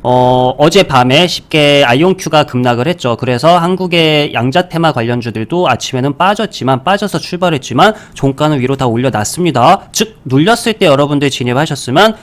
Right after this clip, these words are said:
오늘 수익을 챙길 수 있었고 충분히 신규 진입 가능했고 홀딩도 가능했다. 이 정도만 말씀드리고요. 자, 간단하게 지수 한번 볼게요. 제가 어제 여러분들한테 이제 오늘이라도 코스닥은 반등할 수 있는 자리이다 설명을 드렸고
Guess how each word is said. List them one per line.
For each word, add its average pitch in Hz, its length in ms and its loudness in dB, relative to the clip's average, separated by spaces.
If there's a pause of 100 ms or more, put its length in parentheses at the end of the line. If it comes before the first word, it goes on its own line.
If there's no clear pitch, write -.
(140)
오늘 151 380 2
수익을 185 540 -2
챙길 180 420 -4
수 - 320 -6
있었고 139 580 -2 (140)
충분히 226 400 -2
신규 226 280 -4
진입 208 220 -4
가능했고 143 680 -4
홀딩도 220 360 -6
가능했다. 135 580 -6 (1300)
이 139 120 -10
정도만 160 360 2
말씀드리고요. 127 760 -2 (160)
자, 135 180 0
간단하게 208 640 2
지수 170 400 -6
한번 175 320 0
볼게요. 123 480 -2
제가 147 280 2
어제 180 540 4
여러분들한테 156 680 0
이제 139 240 -2
오늘이라도 160 800 -2
코스닥은 185 420 -4
반등할 143 380 -4
수 160 120 -12
있는 151 160 -6
자리이다 127 440 -6
설명을 160 400 -6
드렸고 127 440 -2